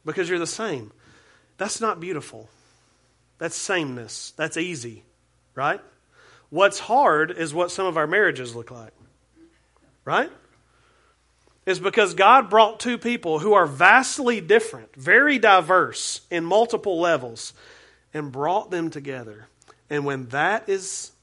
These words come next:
getting along, and when those two very different people with totally different chromosomes work together, that's beautiful. And that's what Paul's arguing for here, is that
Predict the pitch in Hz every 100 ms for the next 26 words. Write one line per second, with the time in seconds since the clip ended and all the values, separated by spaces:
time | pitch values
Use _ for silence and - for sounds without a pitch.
0 | _ 156 196 208 202 202 214 214 220 214
1 | _ 156 151 135 135 170 220 214 - 226
2 | 220 214 147 160 196 220 185 214 214 214
3 | 214 196 202 220 220 160 151 - 196 208
4 | 202 190 202 202 202 - 190 196 185 202
5 | 220 220 - - - - - _ 135 180
6 | 208 - 208 196 214 226 214 - _ _
7 | _ _ 123 151 135 - 127 131 110 107
8 | 104 _ _ _ _ _ _ _ - -
9 | _ _ - 147 143 202 - 247 226 -
10 | 185 190 156 147 220 196 156 147 135 147
11 | 156 160 156 _ - 226 226 110 107 _
12 | _ _ _ _ _ _ _ _ - 160
13 | 180 175